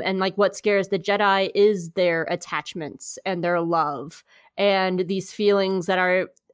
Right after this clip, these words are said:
that, like, this is the beginning of the corruption of the Jedi that a few hundred years later we get to the Yodas and all of them in the Jedi Council, especially since Yoda is in this time period too.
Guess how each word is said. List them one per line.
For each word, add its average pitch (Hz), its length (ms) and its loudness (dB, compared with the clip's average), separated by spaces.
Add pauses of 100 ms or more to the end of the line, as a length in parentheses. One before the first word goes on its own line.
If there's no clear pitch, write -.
that, 202 360 0
like, 208 260 2
this 208 160 2
is 202 120 -2
the 196 100 -2
beginning 196 460 0
of 175 120 -2
the 175 100 2
corruption 196 500 -2
of 180 140 -6
the 185 80 -4
Jedi 180 480 0
that 170 260 -2
a 175 60 -10
few 180 180 -4
hundred 175 240 -6
years 165 220 -4
later 170 400 -2
we 175 140 -4
get 170 240 -6
to 160 320 -4 (380)
the 196 120 0
Yodas 170 720 -2
and 170 540 -4
all 180 180 2
of 165 140 -6
them 175 240 -2
in 170 60 -4
the 170 60 -2
Jedi 151 300 -4
Council, - 540 -8 (580)
especially 240 380 0
since 214 240 -4
Yoda 196 220 4
is 185 200 0
in 196 80 -2
this 156 140 -6
time 180 260 -6
period 156 320 -8
too. - 360 -6